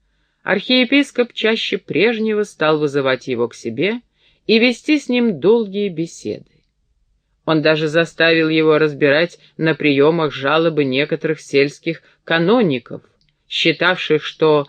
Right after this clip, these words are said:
архиепископ нарушает их привилегии. Фабрицио относился ко всему этому с полнейшим безразличием. Его поглощали другие мысли.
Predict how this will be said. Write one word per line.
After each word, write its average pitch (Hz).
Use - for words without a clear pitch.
архиепископ 151
нарушает 139
их 139
привилегии. 127
Фабрицио 143
относился 143
ко 139
всему 143
этому 139
с -
полнейшим 160
безразличием. 165
Его 139
поглощали 135
другие 143
мысли. 117